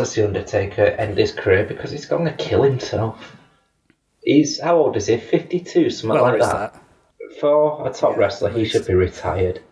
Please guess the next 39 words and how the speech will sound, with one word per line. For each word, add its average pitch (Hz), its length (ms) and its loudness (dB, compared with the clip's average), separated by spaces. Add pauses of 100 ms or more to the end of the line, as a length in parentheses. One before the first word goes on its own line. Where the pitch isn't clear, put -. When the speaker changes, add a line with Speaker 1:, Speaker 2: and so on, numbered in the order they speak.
(1700)
Speaker 1:
He, 135 240 0
um, 131 320 0 (240)
Speaker 2:
Yeah. 131 140 -6
Speaker 1:
he'll 175 160 2
come 208 240 0
back, - 340 0
do 135 160 2
his, 135 200 2 (220)
generally 170 360 2
speaking, 113 420 -2
he 113 40 -6
does 127 140 -4
his 123 160 -6
great 127 500 0
three 120 200 2
or 120 80 2
four 117 220 2
matches 113 380 -2
a 120 60 4
year. 98 160 4
I 104 40 0
mean, 131 160 0
his 151 100 2
program 113 500 2
with 98 120 -2
Brock 101 180 2
Lesnar 101 360 0
last 98 240 0
year 98 180 2
was 98 240 -6
really 101 280 4
good. 95 320 0 (680)
But - 300 0 (180)
since - 440 -4
then, 104 400 0 (440)
I 135 60 4
don't 165 280 0
have 151 180 -4
any 139 340 0